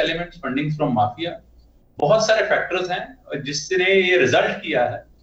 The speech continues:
कि जो cultural factors of भारत देश के which were represented in the movies, उनको downgrade किया। Whereas Americans very successfully, मैं आपको एक बड़ा, बड़ा number देता हूं, more than eighty percent of the American large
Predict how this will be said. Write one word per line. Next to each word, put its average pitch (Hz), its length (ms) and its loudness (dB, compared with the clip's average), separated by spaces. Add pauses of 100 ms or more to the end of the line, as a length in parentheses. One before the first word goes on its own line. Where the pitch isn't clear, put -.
(380)
कि 190 100 6
जो 214 320 -2
cultural 226 400 4
factors 190 560 0
of - 60 -4
भारत 131 280 2
देश 127 300 0
के 165 80 -6
which 147 180 -6
were 156 120 -2
represented 120 580 0
in 165 40 -8
the 156 100 -8
movies, 143 320 -10
उनको 165 180 -6
downgrade 107 600 -2
किया। - 120 -20 (1080)
Whereas 175 460 4
Americans 202 500 2 (200)
very 233 280 0
successfully, 156 640 -4
मैं 165 80 0
आपको 220 220 2
एक 220 60 -4
बड़ा, 220 260 4 (540)
बड़ा 208 180 4
number 151 280 2
देता 107 260 -6
हूं, 95 120 -10 (1800)
more 240 200 6
than 254 160 4
eighty 202 360 2
percent - 280 -2
of 202 140 2
the 202 180 2
American 139 540 2
large 139 540 0